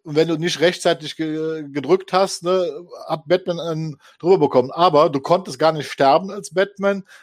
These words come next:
Das heißt, im Prinzip, wenn du das halt nicht geregelt bekommen hast,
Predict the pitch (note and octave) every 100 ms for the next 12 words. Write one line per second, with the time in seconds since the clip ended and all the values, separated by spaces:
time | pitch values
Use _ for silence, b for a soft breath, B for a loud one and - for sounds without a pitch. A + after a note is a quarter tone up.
0 | b C3 D#3 G3+ D#3+ D3+ C#3 - G3+ F#3
1 | D3+ D#3+ D#3 D#3+ F3 E3+ F3+ F3 - b
2 | b _ - C#3 G#3+ G#3+ - C#3 C#3+ D#3
3 | E3